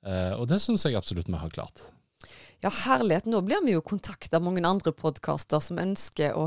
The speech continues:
Speaker 2: høre mer om det vi har på hjertet, så det er kjempegøy. Så dere vil nok høre oss nå i, i andre arenaer fremover også.
Speaker 1: Mm.
Speaker 2: Eh, og ikke minst så har nok podcasten blitt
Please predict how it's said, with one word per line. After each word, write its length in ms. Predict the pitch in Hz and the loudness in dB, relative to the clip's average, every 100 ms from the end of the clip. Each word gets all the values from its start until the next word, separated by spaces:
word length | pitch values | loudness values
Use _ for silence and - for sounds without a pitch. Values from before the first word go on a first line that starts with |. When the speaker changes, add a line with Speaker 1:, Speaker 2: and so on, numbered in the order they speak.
| 170 | 0
Speaker 2:
høre 240 | 170 165 | 2 2
mer 300 | 156 156 294 494 | 2 4 4 2
om 140 | 214 180 | -2 2
det 160 | 190 165 | 2 2
vi 160 | 156 160 | 0 -2
har 140 | 160 | -4
på 140 | - 170 | -2 -2
hjertet, 340 | - - 185 | -2 0 0
så 160 | - 208 | 0 -2
det 80 | |
er 120 | 214 - 254 | -2 -2 -2
kjempegøy. 560 | 240 - 160 170 294 - - - _ | -4 -4 -2 2 2 0 -10 -20 _
Så 160 | - - | -12 -4
dere 200 | 247 269 | 0 4
vil 140 | 240 170 | 4 4
nok 100 | 185 | 2
høre 220 | 427 349 233 | 0 2 2
oss 100 | - | 2
nå 140 | 214 196 | 2 2
i, 140 | 185 180 180 | 2 0 -2
i 140 | 185 180 175 180 | -2 -2 -2 -2
andre 380 | 196 185 165 156 151 156 156 - | -2 -2 -2 0 0 -2 -4 -6
arenaer 480 | 170 175 156 151 | -2 -2 0 -2
fremover 480 | - 170 156 151 151 190 | -4 -4 -4 -2 0 0
også. 320 | 415 - _ _ | 0 -6 _ _
Speaker 1:
Mm. 200 | - 143 151 190 | -16 -14 -6 0
Speaker 2:
Eh, 340 | 202 220 226 - | 2 4 4 2
og 160 | 269 349 | -2 -2
ikke 240 | - 294 | 0 0
minst 440 | 277 302 370 - | 2 2 0 -2
så 80 | 277 - | -4 0
har 240 | 285 196 | 0 0
nok 160 | 185 - | -2 -8
podcasten 720 | - 226 170 - 175 - 202 202 | -4 -2 -2 -6 -4 -4 -6 -6
blitt 520 | 220 - - _ - | -4 -6 -8 _ -20